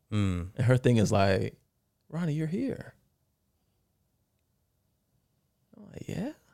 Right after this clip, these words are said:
Speaker 2: you know, that, that's enough for me. You're here."
Speaker 1: Mm-hmm.
Speaker 2: We hadn't, we've gone on one, we've gone on point seven five of a date this year. You're here. But yeah, when I'm here, like,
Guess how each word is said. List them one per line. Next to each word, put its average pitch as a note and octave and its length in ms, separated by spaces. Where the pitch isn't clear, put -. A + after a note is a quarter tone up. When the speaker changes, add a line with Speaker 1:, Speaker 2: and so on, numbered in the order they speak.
Speaker 2:
you F3+ 100
know, A#3 200
that, - 160
that's - 140
enough A3 220
for - 100
me. G#2+ 140
You're C#3 140
here." D4+ 440
Speaker 1:
Mm-hmm. G2 360
Speaker 2:
We C#4+ 180
hadn't, C4 400
we've A3 160
gone A#3 160
on G#3 240
one, G#3 460
we've E3+ 120
gone A3 180
on E3+ 280
point G3+ 240
seven F#3+ 260
five F3 320
of D#3+ 120
a C#3+ 40
date E3 300
this - 200
year. - 340
You're D4+ 160
here. E4 340
But A#3 100
yeah, C4+ 160
when A#3+ 160
I'm A#3+ 120
here, B3 400
like, E3 480